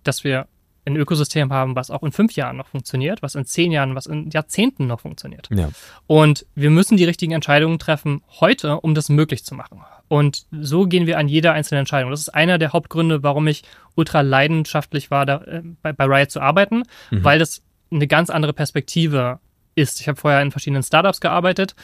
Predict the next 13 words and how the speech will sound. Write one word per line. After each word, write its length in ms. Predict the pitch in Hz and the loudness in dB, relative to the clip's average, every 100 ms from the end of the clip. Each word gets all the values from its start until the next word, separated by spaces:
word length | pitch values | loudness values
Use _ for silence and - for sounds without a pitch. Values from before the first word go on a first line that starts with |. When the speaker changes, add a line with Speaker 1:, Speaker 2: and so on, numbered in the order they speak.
| - | -8
Speaker 2:
Mhm. 180 | 110 156 | -6 -6
Speaker 1:
Da 200 | - - | -4 -4
hat 240 | - 175 180 | -2 -2 2
man 100 | 185 | 2
diesen 180 | 160 175 | 4 2
Luxus 340 | 220 - 175 | 2 0 -2
nicht. 400 | - - - - | -2 -14 -18 -8
Da 60 | 151 | -6
kann 180 | - 220 | 2 4
man 120 | 226 | 6
nicht 120 | 160 | 4
sagen, 300 | 160 143 139 | 2 2 2
„Okay, 340 | 156 165 143 | -2 2 2